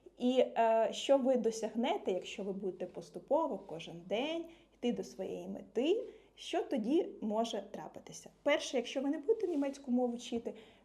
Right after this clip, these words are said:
перша, наприклад, така, можете собі записати, «Якщо мені,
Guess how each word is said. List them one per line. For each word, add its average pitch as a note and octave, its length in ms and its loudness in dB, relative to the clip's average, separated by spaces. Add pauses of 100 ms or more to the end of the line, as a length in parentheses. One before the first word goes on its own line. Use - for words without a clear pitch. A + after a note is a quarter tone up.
перша, G3+ 300 -2
наприклад, G3 420 -4
така, F#3 380 -2
можете F#3+ 340 -4
собі G3+ 200 -4
записати, G3+ 600 -4 (260)
«Якщо A3+ 360 2
мені, A#3 380 6